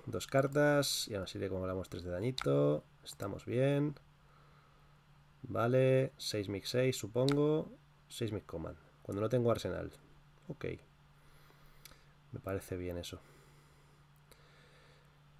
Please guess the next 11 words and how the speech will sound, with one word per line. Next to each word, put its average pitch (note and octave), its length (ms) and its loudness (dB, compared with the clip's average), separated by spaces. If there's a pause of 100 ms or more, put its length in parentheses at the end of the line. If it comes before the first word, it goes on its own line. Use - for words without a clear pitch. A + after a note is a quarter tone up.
(120)
¿Me A2+ 100 8
noto D3 160 12
spicy? D3+ 460 8
¿Voy G#2+ 80 6
a C3 40 8
ganar D#3 160 10
el, D3+ 260 8
el D3+ 160 6
Clash - 460 6
o G#2 80 -2
qué? G#2 200 2